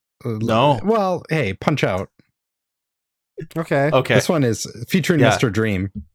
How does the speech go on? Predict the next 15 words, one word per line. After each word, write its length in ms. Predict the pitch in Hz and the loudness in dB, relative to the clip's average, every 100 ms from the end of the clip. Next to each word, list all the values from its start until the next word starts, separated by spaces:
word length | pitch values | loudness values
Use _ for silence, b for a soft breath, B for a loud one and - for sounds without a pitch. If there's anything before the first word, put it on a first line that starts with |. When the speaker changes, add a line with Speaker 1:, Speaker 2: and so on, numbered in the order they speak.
| 107 | -2
Speaker 2:
That 60 | |
Speaker 1:
course, 140 | 101 104 | 0 0
they 40 | |
Speaker 2:
does 80 | 104 | -2
Speaker 1:
can't 140 | 98 101 | 0 -2
Speaker 2:
count. 80 | 95 | -2
Speaker 1:
say 100 | 95 | -4
Tyson. 460 | - 101 - 90 92 _ _ _ _ _ - - | -2 -4 -4 -6 -8 _ _ _ _ _ -20 -12
Speaker 3:
Right, 260 | 113 110 | -10 -8
they 80 | 120 | -8
lost 240 | 117 117 | -6 -6
the 60 | - | -6
license. 480 | 120 113 127 92 - | -6 -4 -4 -6 -4
Speaker 2:
Yep. 260 | 107 95 - _ _ - | -4 -4 -6 _ _ -20
Speaker 1:
Yeah. 680 | - _ _ _ _ - | -20 _ _ _ _ -18